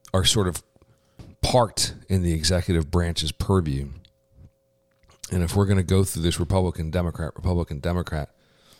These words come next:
occupying the White House, um, rotation and this, that cycle, it's almost gonna be impossible for any president to have a long-lasting economic legacy,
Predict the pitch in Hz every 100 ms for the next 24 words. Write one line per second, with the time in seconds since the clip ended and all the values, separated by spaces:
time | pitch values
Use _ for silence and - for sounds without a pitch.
0 | _ - 87 85 82 85 82 73 82 87
1 | 87 78 76 - - _ _ _ _ _
2 | - - - - - 78 78 69 65 69
3 | _ - - _ _ _ - _ 98 90
4 | 104 113 82 73 71 80 76 87 90 -
5 | 101 - 76 - - 107 95 87 78 71
6 | 85 80 90 - 76 76 - _ _ -
7 | - - - _ _ - - - 190 110
8 | 87 76 73 - 85 76 78 73 82 82
9 | 80 76 73 76 73 78 73 64 - _
10 | _ _ _ _ _ _ _ - - -
11 | 92 82 - 82 76 82 - 73 -